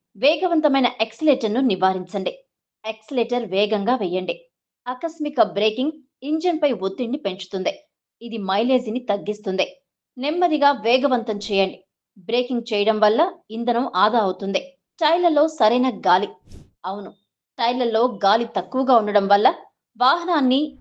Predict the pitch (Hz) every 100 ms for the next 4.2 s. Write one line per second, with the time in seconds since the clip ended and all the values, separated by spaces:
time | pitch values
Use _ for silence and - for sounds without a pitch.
0 | - 180 196 233 262 226 220 226 185 185
1 | 262 247 202 - 277 160 185 196 - _
2 | _ _ _ - 285 311 339 311 302 233
3 | 269 269 202 202 240 233 202 202 196 190
4 | 202 202